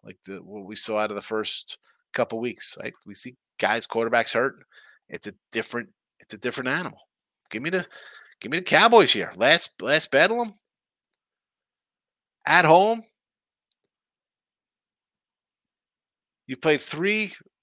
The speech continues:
eh, games where, uh, not down to the wire, well, ac-, ac-, sort of down to the wire games. I mean, three kinda tough games. Now you got another one here versus a team that's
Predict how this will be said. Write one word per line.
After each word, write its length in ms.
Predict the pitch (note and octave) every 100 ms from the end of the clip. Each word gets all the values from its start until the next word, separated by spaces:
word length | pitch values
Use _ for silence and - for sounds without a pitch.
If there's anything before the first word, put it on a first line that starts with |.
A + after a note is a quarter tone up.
| -
eh, 140 | - - _ _ _ _ _ _ _ _ _ _ _ - -
games 440 | A2 F3+ F#3+ E3+ C#3
where, 300 | D#3+ E3+ D#3 - - _
uh, 200 | A#2+ B2+ A#2+ _ - _ _ _ _ _ _ _ _ _ _ -
not 140 | G3+
down 180 | D#3+ C#3+
to 120 | -
the 60 | A3
wire, 320 | C3 - D3
well, 180 | E3 -
ac-, 240 | F#3+ - G#3+
ac-, 100 | -
sort 240 | - A3+
of 100 | G3
down 200 | - G2
to 80 | G2
the 80 | F#2
wire 200 | E2+ F2+
games. 300 | G2 C#3 E3
I 60 | D3
mean, 140 | D3
three 260 | - D#3+ G3
kinda 240 | G3 F#3+
tough 240 | F3+ F3+
games. 320 | - F#3+ E3+ G#2
Now 120 | B2+
you 60 |
got 140 | D3+ D3+
another 220 | D3 D#3+
one 100 | D#3
here 160 | D#3 D#3
versus 180 | D3+
a 40 | C#3
team 240 | D3+ E3
that's 400 | D#3 C#3+ - -